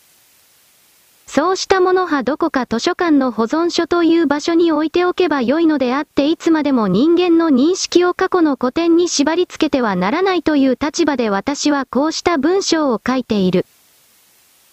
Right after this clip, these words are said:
二本目の記事を見てもらえばわかるのだが、漫画家ですらない、いわゆるエーアイ絵師と言われている人、この人が絵心すらないのかもしれない。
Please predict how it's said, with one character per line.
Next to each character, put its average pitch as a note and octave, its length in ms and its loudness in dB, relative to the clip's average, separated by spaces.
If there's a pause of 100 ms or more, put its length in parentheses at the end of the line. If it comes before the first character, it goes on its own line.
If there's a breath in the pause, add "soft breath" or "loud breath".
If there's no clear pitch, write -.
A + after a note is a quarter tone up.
(240)
二 A3+ 160 2
本 F4+ 300 2
目 G4 120 2
の E4+ 140 2
記 E4+ 180 0
事 D#4+ 200 0
を B3 100 2
見 C#4+ 140 2
て C#4+ 140 0
も A3+ 160 0
ら D#4 120 -2
え E4+ 80 -2
ば C4+ 160 -2
わ G3+ 140 -2
か E4+ 160 -2
る E4+ 80 2
の D4+ 100 2
だ B3+ 140 -2
が、 G#3+ 160 0
漫 A#3 240 0
画 D#4+ 100 0
家 D#4+ 140 -2
で D#4 120 -2
す - 160 -4
ら E4+ 140 0
な E4+ 140 0
い、 A#3 180 2
い G#3+ 60 2
わ D4 80 0
ゆ F4 160 2
る B3 200 2
エ D4+ 220 0
ー F#4+ 60 2
ア - 20 0
イ G4 140 2
絵 G4 80 2
師 - 100 -6
と D4+ 120 2
言 A#3 120 0
わ A3+ 120 0
れ C4 100 -4
て D#4+ 180 0
い D#4+ 60 2
る E4 120 2
人、 F4+ 280 -2
こ D#4+ 100 0
の F4 140 0
人 F4 200 0
が E4 180 0
絵 D4 120 0
心 E4 380 0
す - 160 -4
ら D4 120 0
な D4 160 0
い F4 60 0
の D#4 140 2
か D4 120 -2
も A#3+ 140 0
し - 180 -2
れ G#3+ 120 0
な A3 160 0
い。 A3 100 -4